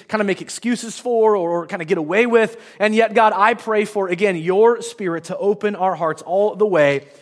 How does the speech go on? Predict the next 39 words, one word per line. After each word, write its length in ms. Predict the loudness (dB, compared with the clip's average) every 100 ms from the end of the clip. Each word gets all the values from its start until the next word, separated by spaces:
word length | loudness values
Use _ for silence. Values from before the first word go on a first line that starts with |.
| _ _
that 120 | 0
we 100 | 0
can 240 | 0 -4 -6
be 560 | -4 -2 0 -4 _ -6
what 220 | -2 0
you 120 | 0
want, 240 | 2 2 0
we 80 |
can 200 | -2 -4
do 200 | -2 0
what 140 | 0 0
you 100 | -2
desire. 520 | -2 0 -2 -2 -6
In 160 | -6 -4
Jesus' 380 | 0 0 0 -2
name, 300 | -8 -12 -18 -10
amen. 460 | -6 -4 -4 -6 -12 _ _ _ _ _ _ _ _ _ _ _ _ -2
So 220 | 0 0
it, 320 | -2 -8 -10 -10
it, 160 | -4
it 100 | -4
starts 400 | -4 -2 -2 -2
out 220 | -2 -2 -2
here 320 | -2 -2 -2
with 240 | -2 0
this 180 | 0 0
idea. 600 | -4 -4 0 2 2 0 -8 -2
On 300 | 0 2 2
one 200 | 2 2
occasion, 720 | -2 -4 -4 -4 -4 -6 -10 _ _ _
an 160 | -2 -2 0
expert 640 | -2 -4 -10 -4 -4 -4 -6
in 160 | -4
the 100 | -2
law 500 | 2 4 4 2 -4 _ _ _
stood 520 | -18 -14 0 0 2 0
up 440 | 2 2 0 -10
to 100 | -12
test 580 | -12 -4 -4 -4 -10 -20